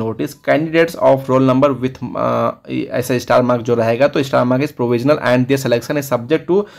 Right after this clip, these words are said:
verification of the document submitted during the document verification। यानी कि जो भी अभ्यर्थियों के सामने यहाँ पर स्टार मार्क अगर ऐसा कुछ लगा रहेगा, जो भी उनके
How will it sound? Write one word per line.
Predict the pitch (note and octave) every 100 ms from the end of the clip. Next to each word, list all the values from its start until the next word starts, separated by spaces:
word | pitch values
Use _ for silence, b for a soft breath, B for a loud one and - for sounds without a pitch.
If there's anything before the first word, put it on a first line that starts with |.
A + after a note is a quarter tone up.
| B B B B2
verification | A#2 C#3+ E3+ A3 F#3 E3+ E3+ E3 F#3+ F3
of | D#3
the | C#3+
document | C#3 A#2+ A#2 D3 D3+ D3+
submitted | B2 A#2+ A#2+ - B2 A#2+ A#2+ B2+ C3+ D#3+ C3
during | B2 B2 C#3+
the | C#3+
document | A#2+ A2 B2+ C3
verification। | A#2 G#2+ G#2+ G#2 A#2 G#2+ A#2
यानी | A#2+ D3+
कि | F3
जो | C3+ C#3 D#3
भी | D3+ F#3 G#3 B2+ B B B B
अभ्यर्थियों | - C3+ D3 D3 F3
के | E3+
सामने | - C3 C#3 D#3+
यहाँ | D3+ C3+ C#3
पर | C#3+ D3+
स्टार | C#3 - C3 C#3
मार्क | C3 B2+ C3+
अगर | B2+ C3
ऐसा | C3 A#2+ A#2+ A2
कुछ | C3 C3
लगा | A#2 A2+ B2+
रहेगा, | A#2+ A2+ A#2 B2+ A2 A#2
जो | B2+ A#2
भी | B2+ B2
उनके | A#2+ B2+ B2 B2